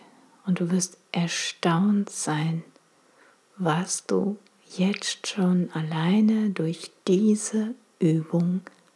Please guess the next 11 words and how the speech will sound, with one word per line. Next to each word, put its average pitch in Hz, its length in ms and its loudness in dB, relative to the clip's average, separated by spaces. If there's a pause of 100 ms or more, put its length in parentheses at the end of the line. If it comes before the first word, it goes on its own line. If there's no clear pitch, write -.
(200)
aufdröseln - 1040 -4
kannst. - 640 -12 (1600)
Ich - 220 -10
wünsche 151 460 -4
dir 160 320 -6 (180)
viele 175 800 2 (1160)
Erkenntnisse. 165 960 -2 (4000)
Das - 440 -4 (280)
war's 175 880 -2
für - 180 -2
die 160 280 -4